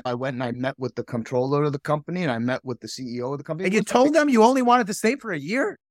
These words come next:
Speaker 1: I told them that I would stay for as long as it took to organize their operations. And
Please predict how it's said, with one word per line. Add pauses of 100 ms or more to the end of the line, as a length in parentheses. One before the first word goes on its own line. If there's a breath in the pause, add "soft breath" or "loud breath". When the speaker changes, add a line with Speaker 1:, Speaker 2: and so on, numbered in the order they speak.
(580)
Speaker 1:
I
told
them
that
I
would
stay
for
as
long
as (260)
it
took
to (180)
organize
their
operations. (640)
And